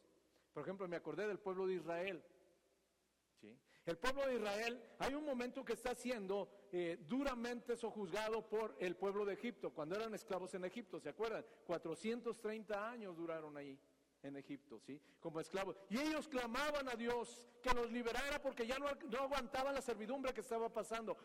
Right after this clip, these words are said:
Ahora, ¿qué fue lo que Dios hizo? Esa historia usted la conoce. ¿Qué Dios hizo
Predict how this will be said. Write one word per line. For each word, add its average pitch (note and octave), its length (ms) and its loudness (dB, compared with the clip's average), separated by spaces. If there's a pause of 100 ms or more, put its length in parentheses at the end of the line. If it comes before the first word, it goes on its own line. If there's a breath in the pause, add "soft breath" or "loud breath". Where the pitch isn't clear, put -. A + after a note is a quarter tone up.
Ahora, G3+ 240 2
¿qué A#3+ 140 0
fue A#3+ 160 0
lo A#3 100 0
que G#3+ 140 0
Dios A3+ 240 0
hizo? D3+ 320 -6 (520)
Esa F#3+ 220 0
historia A3 320 2
usted F3 200 0
la F#3 120 2
conoce. G3 460 -2
¿Qué A3+ 160 2
Dios A#3 320 2
hizo F#3+ 340 -4